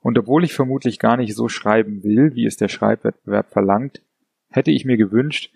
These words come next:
von denen eine enthusiastische Mail zu bekommen, was für ein Geniestreich mir da gelungen ist. Zehnter sechster. Unsere Wohnung ist so schön groß, ich war seit Tagen nicht vor der Tür.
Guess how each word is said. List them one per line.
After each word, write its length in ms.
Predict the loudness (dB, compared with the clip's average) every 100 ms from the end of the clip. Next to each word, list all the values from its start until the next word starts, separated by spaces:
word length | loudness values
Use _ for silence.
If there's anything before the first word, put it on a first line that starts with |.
| _
von 220 | -6 0
denen 180 | 0 2
eine 280 | -2 -2 -4
enthusiastische 800 | -4 -6 -2 -2 -2 -4 -6 -2
Mail 280 | 2 2 2
zu 140 | -2
bekommen, 480 | -6 -2 -2 -2 -10 _ _
was 180 | -4 -4
für 140 | -4
ein 140 | -4 -2
Geniestreich 760 | -4 -2 -2 -2 -2 -2 -2
mir 80 | -2
da 140 | 0
gelungen 380 | 2 2 0 -2
ist. 380 | -6 -8 -14 -20 _ _ _ _ _ _ _ _ _ _ _ _ _ _ _ _ _ _ _ _ _ _ _ _ _
Zehnter 380 | -2 0 2 0
sechster. 540 | 0 -2 -4 -8 -10 -14 _ _ _ _ _ _ _ _ _ _ _ _ _
Unsere 340 | -6 0 0 2
Wohnung 300 | 2 0 -2
ist 180 | -4 0
so 160 | -2
schön 240 | 0 -4 -2
groß, 520 | 2 2 0 -8 _ _ _ _ -8
ich 220 | -6 0
war 100 | 0
seit 240 | 2 -2
Tagen 360 | 0 0 0 -2
nicht 180 | -6 -2
vor 140 | 0
der 140 | 0
Tür. 360 | -2 -4 -4 -6